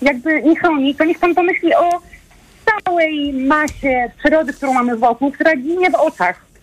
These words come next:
Po prostu, y, nie wiem, my jesteśmy na takim etapie, gdzie, y, po prostu własność prywatna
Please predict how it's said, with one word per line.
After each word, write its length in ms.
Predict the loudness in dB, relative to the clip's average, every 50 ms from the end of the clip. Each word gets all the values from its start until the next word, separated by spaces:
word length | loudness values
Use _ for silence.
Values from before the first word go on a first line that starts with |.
| _ _ -20 -20 -6 _
Po 100 | -2 0
prostu, 560 | 0 0 -2 -2 -2 0 2 2 2 4 2 2
y, 20 | 2 2 2 2 2 2 0 0 -2 -4 -8 -12 _ _ _ _ _ -4 0
nie 140 | 2 2 2
wiem, 140 | 0 -2 -4
my 260 | -4 -2 0 2 2
jesteśmy 280 | 2 0 -2 0 0 0
na 60 | 0
takim 240 | 0 0 -2 -2 -2
etapie, 680 | -2 -2 -2 -2 -4 -4 -2 -2 0 2 2 0 -2 -4 -10 -20 -20 -20 -20 -18 -8
gdzie, 640 | -6 -4 -2 2 2 2 2 2 2 0 0 -2 -2 -6 -8 -12 -12 -6 -2 0
y, 400 | 2 2 4 4 2 2 0 -2 -6 -12 -20 -20 -20 -20 -20 -20 -20 -20 -20 -20 -20 -20 -20 -20 _ _ _ -4
po 100 | -2 -2
prostu 280 | 0 -2 -2 -2 -2 -2 -2 -4 -4 -2
własność 360 | -2 -2 0 -2 -2 -2 -2
prywatna 680 | -2 -2 0 0 -2 -4 -4 -4 -2 -2 -2 -2 -4